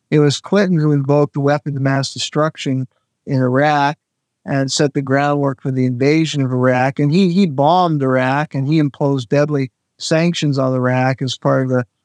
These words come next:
regime change, uh, operation against Saddam Hussein. And he,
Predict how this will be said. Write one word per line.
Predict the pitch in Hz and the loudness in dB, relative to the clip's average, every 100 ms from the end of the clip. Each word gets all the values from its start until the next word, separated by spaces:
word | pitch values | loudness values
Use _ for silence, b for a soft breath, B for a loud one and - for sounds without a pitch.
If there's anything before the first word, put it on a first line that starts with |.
| _ | _
regime | 143 123 139 147 147 | 0 2 4 2 2
change, | - 135 131 131 131 | 0 2 2 2 0
uh, | 131 | 0
operation | 127 131 - 135 135 123 135 | 0 0 0 2 2 0 0
against | 123 123 120 - - _ _ _ | 0 0 0 -4 -10 _ _ _
Saddam | - 143 135 131 127 | -4 0 2 2 0
Hussein. | 123 - 156 151 147 147 | -2 0 0 2 0 0
And | 139 135 | -4 -4
he, | 147 196 196 | 0 2 2